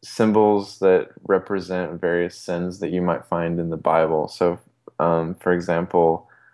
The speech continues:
I mean, you wouldn't find it in the Bible necessarily, but it's like if you're doing some sort of literal interpretation, um, A B for abortion, and then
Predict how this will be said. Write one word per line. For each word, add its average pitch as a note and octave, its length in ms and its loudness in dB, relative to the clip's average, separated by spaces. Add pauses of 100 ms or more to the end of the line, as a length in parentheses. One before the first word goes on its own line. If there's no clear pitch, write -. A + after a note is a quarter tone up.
(640)
I - 40 4
mean, F#2+ 200 4
you F#2 100 0
wouldn't F#2+ 260 0
find E2+ 220 -4
it D#2 60 -8
in D2 80 -12
the E2+ 60 -8
Bible E2 460 0
necessarily, E2+ 500 -2
but D#2+ 140 0
it's - 160 -10
like E2 140 0
if - 120 -20
you're E2+ 100 -2
doing F2 320 -2
some F#2 160 -10
sort D#2+ 180 -4
of D#2 140 -8
literal E2 300 4
interpretation, - 800 -4 (500)
um, E2+ 260 2 (100)
A G2 260 6
B F2+ 360 -2
for F2 240 -2
abortion, G#2+ 960 -4 (560)
and F2 240 2
then E2 440 0